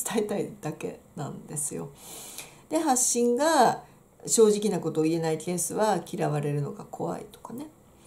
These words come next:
まあ、そういうようなケースとかがあると、自分の本心を言わないとか、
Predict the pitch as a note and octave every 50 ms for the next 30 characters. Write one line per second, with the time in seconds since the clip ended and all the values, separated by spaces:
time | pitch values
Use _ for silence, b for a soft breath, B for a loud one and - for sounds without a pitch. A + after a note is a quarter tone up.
0 | B B B B B B - - B3+ B3+ - G3+ F#3+ G3 G3 F#3+ F#3 E3+ D3+ D3
1 | D#3 - - - - - D3+ - - - - - - - - - - - G#3+ G3+
2 | G#3 - - D#4 E4 D#4+ C#4 G#3 - B B B B B B - - G#3 F#3 G3
3 | F#3+ F#3 F3+ F#3+ G3 F#3+ F#3 E3+ - - D#3 D3 C#3+ D3 D3 D3+ D#3+ D#3+ D#3+ E3
4 | D#3+ D#3+ D3 C#3+ C#3 C#3 - - - - - - - F#3 F#3+ F#3 F#3